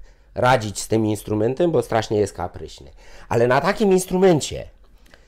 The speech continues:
grało się nawet dwa dni wesela.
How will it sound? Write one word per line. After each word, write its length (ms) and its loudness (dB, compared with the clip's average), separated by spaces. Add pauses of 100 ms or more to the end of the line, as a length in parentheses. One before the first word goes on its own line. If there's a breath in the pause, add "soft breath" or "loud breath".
(1600 soft breath)
grało 320 4
się 160 -2
nawet 300 2
dwa 220 0
dni 220 0
wesela. 480 -4